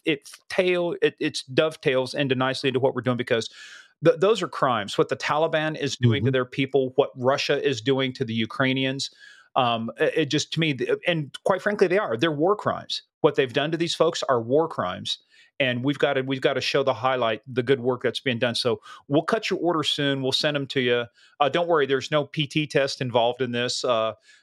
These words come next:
Speaker 1: no water. You won't
Speaker 2: Well,
Speaker 1: have
Speaker 2: it's just a little, just a little, uh, compass course. Don't worry.
Speaker 1: <laughs> Yeah, just <laughs> and, and, and we're gonna, we're gonna come out there and meet. So you just, it's just a little ways down the road from where you're at. We'll all meet. So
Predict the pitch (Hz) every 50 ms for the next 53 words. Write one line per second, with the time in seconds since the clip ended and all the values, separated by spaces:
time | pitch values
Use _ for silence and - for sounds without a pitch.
0 | _ - 127 131 143 160 160 160 147 131 123 120 135 151 170 - _ _ - -
1 | 143 139 131 147 220 233 220 - - 262 - - - 220 202 170 147 156 - 254
2 | 226 240 - - 220 185 185 180 165 147 131 123 123 123 123 117 113 110 107 110
3 | - - 156 151 - 113 104 - - 101 101 95 - - - 139 120 113 - -
4 | 107 - 175 165 170 - - 254 - - 285 - - - - - - - - -
5 | - - - - - - 453 466 - - - - - - 330 - - - - 196
6 | - 170 160 202 - 285 - - - 175 180 147 131 - - 220 - 294 254 240
7 | 208 233 262 277 254 247 - 208 202 202 196 190 - 196 175 165 170 175 165 151
8 | - - 185 170 165 160 175 175 - 262 196 - 196 196 - - 247 247 - 214
9 | 208 214 202 196 196 185 180 143 - 175 165 165 156 147 143 151 143 139 - 139
10 | 135 139 143 139 139 127 127 120 113 - 135 143 147 143 131 131 127 127 120 104
11 | 87 78 - - - 117 101